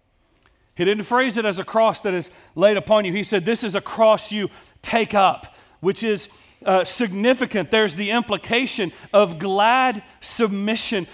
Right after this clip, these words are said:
to whatever the cost might be. It is to say, "I have considered the cost, and I will take up the cross." Why? Because Jesus is worth it. Because Jesus is worth it.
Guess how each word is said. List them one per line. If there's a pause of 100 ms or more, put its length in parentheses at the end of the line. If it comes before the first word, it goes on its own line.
(140)
to
whatever
the
cost
might
be. (520)
It
is
to
say,
"I
have
considered
the
cost, (1300)
and
I
will
take
up
the
cross."
Why? (420)
Because
Jesus
is
worth
it. (1700)
Because
Jesus (260)
is
worth
it.